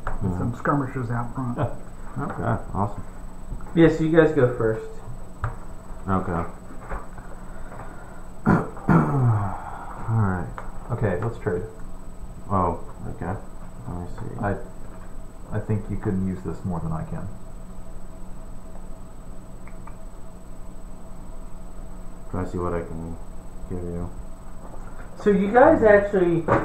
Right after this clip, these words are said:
Speaker 3: should have done another hunt tile because you get one for the, one for Balrog and one for being in Moria. So unfortunately, it's
Speaker 4: Oh.
Speaker 3: a, it's another one.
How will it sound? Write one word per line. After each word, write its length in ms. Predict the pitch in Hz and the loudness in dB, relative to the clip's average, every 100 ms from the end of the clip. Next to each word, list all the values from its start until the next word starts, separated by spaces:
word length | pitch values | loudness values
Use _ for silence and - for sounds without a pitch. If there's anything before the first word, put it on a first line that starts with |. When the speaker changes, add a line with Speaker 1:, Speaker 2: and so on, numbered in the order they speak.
| - - | 0 -2
Speaker 3:
should 140 | 196 180 | 4 6
have 140 | 156 | 8
done 240 | 160 156 | 10 12
another 580 | 143 139 127 135 151 147 | 10 10 12 12 12 10
hunt 320 | 143 135 123 - | 10 6 6 8
tile 420 | - 131 131 123 | 12 12 12 10
because 280 | 131 143 135 | 8 6 4
you 60 | 151 | 6
get 200 | 160 139 | 6 6
one 340 | 139 170 185 | 8 8 8
for 120 | 202 175 | 8 8
the, 80 | 151 | 10
one 300 | 147 151 - | 8 8 6
for 180 | 170 | 4
Balrog 560 | 127 123 135 151 156 151 | 10 12 12 12 12 12
and 140 | 127 | 10
one 260 | 123 131 131 | 12 10 10
for 500 | - 131 127 117 - - - - | 6 10 10 10 4 -6 -8 4
being 360 | 135 135 131 131 | 8 8 8 6
in 120 | 120 | 6
Moria. 760 | 117 117 117 113 113 98 87 - - - - - - - - | 4 4 6 6 6 4 2 -2 -6 -6 -8 -8 -8 -8 10
So 340 | 139 127 123 | 12 12 12
unfortunately, 840 | 123 160 156 151 143 131 127 127 123 - - - - | 12 10 10 8 6 8 10 8 6 -4 -8 -8 2
it's 180 | 143 143 | 4 10
Speaker 4:
Oh. 260 | 143 135 - | 12 12 6
Speaker 3:
a, 60 | |
it's 120 | 147 151 | 4 6
another 440 | 147 151 151 139 | 10 12 12 12
one. 580 | 123 123 117 113 113 | 10 10 10 8 4